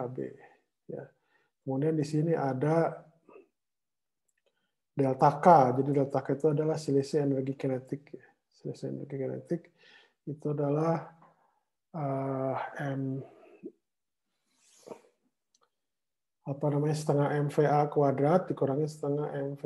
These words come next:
B kuadrat. Jadi ini nanti kita samakan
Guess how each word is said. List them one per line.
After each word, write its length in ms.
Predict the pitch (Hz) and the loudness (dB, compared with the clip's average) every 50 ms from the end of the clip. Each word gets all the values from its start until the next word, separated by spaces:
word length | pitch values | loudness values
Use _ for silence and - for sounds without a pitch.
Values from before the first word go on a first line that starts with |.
| 135 135 135 | -4 -2 -2
B 160 | 139 139 139 | -2 -2 -2
kuadrat. 480 | 139 - 71 - - - - - - - _ - - _ _ _ _ _ _ _ _ _ _ _ _ _ _ _ _ _ _ _ _ _ - | -2 -4 -6 -6 -8 -10 -16 -18 -18 -18 _ -20 -20 _ _ _ _ _ _ _ _ _ _ _ _ _ _ _ _ _ _ _ _ _ -6
Jadi 480 | 147 139 139 143 143 143 143 143 143 - - 147 165 | -4 -2 0 0 2 2 2 2 0 -2 -4 -6 -8
ini 240 | 160 147 147 151 156 | -6 -4 -4 -2 -2
nanti 320 | 156 151 147 147 151 165 | 0 0 0 0 0 -2
kita 800 | 151 156 156 143 147 - 143 143 139 135 135 135 131 131 131 139 139 - - - - - _ _ _ _ _ _ _ _ _ _ _ _ _ _ _ _ _ _ _ _ | -2 -2 -2 -2 0 0 0 2 2 2 2 2 2 2 0 -2 -4 -6 -10 -14 -16 -18 _ _ _ _ _ _ _ _ _ _ _ _ _ _ _ _ _ _ _ _
samakan 880 | - - - 139 135 131 127 127 131 - - 160 175 190 196 202 196 | -10 -4 -2 0 0 0 -2 -4 -2 2 6 8 8 8 8 6 6